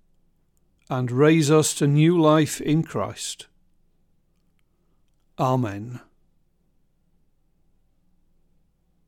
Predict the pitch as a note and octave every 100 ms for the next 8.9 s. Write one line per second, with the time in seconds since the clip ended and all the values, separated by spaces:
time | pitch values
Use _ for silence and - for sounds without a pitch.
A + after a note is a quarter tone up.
0 | _ _ _ - C#3 B2 C3 C#3+ E3 D#3
1 | D3+ C3+ C3+ E3 - A3 G3+ D#3 A2 A2+
2 | G#2 - - _ _ _ _ _ _ -
3 | C#3+ D#3+ D3+ D3+ C3+ - E3+ - E3+ E3
4 | - B2+ C#3+ C#3 - - _ _ _ -
5 | C3 E3+ F3 E3+ F3+ D#3 - - E3 -
6 | - E3+ E3+ C#3 C3 A#2 D3+ - - -
7 | - _ _ _ E3 C#3 D3 D3 D3+ B2
8 | F3 E3 D#3 C#3+ E3+ D#3 D#3 C#3+ -